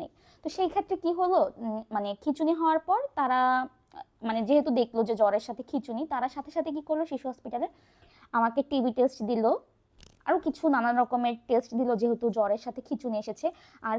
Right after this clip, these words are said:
খিঁচুনিটা mainly আসেই কিন্তু জ্বর যখন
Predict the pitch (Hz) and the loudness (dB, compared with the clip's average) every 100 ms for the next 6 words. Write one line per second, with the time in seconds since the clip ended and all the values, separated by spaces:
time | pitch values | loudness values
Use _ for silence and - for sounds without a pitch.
0 | 226 311 339 359 370 330 254 247 262 302 | -2 -4 0 -2 2 2 2 2 2 2
1 | 381 - 214 233 - 302 294 311 311 302 | -2 -4 -6 -4 -2 -2 0 2 2 2
2 | 339 523 - _ _ _ _ _ _ _ | -2 -2 -6 _ _ _ _ _ _ _
3 | _ 233 233 226 233 226 240 | _ -4 6 8 8 6 0